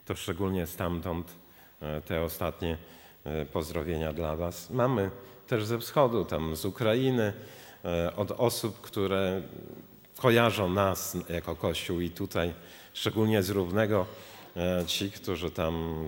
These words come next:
z Pawluczenki są, ulicy. Kiedyś orkiestra była, grała, chór białostocki śpiewał razem.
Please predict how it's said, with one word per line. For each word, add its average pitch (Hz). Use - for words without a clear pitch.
z -
Pawluczenki 90
są, 85
ulicy. 92
Kiedyś 120
orkiestra 101
była, 80
grała, 90
chór 92
białostocki 82
śpiewał 78
razem. 80